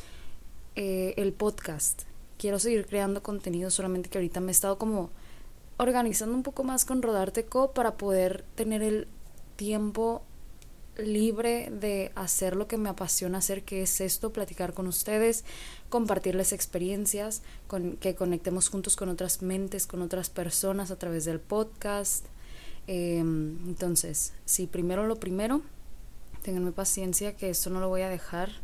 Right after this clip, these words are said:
solamente con el tiempo vamos a irlo mejorando. De hecho, ahorita, ah, traigo una situación que tengo que comprar el cable de mi otro micrófono y no lo he hecho porque he estado bien ocupada, en verdad.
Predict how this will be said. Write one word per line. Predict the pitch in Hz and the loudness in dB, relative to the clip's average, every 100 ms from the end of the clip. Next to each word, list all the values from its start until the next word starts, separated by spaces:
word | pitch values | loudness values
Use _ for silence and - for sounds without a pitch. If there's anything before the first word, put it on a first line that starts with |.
| - - - - - - | -4 -4 -6 -8 -8 -8
solamente | - 170 170 165 185 185 180 165 160 - - | -2 0 0 0 0 2 2 0 -2 -6 -2
con | 202 196 | 2 2
el | 170 | 2
tiempo | 175 170 | 0 2
vamos | 185 185 175 | 2 2 2
a | 180 | 2
irlo | 180 | 0
mejorando. | 185 180 190 226 | 0 0 2 4
De | 240 | 4
hecho, | 180 - 214 220 - - - - | 6 6 6 2 -4 -12 -14 -4
ahorita, | 214 202 185 208 202 214 - - | 2 4 4 4 4 2 -4 -8
ah, | 208 - | -6 -4
traigo | - 196 | -2 0
una | 190 | 2
situación | - - 214 202 190 185 | 2 2 2 2 2 0
que | 185 | 2
tengo | 180 175 | 0 0
que | |
comprar | - 214 208 196 | -2 0 4 4
el | 196 | 4
cable | 202 196 | 4 4
de | 202 | 4
mi | 196 175 | 2 0
otro | 170 190 190 190 185 | 2 4 6 4 2
micrófono | 196 185 - 180 180 185 247 - - - - - - | 0 -2 2 0 2 -2 -2 -6 -10 -12 -12 -14 -8
y | 202 | -2
no | 185 175 | 2 2
lo | 175 | 4
he | 180 | 2
hecho | 175 196 | 2 -2
porque | 196 202 - | 0 0 0
he | |
estado | 175 190 185 | 0 0 0
bien | 185 185 | 0 -2
ocupada, | 190 190 180 185 - - | -2 -4 -2 -2 -4 -2
en | 185 170 | 0 0
verdad. | 170 170 | -2 -4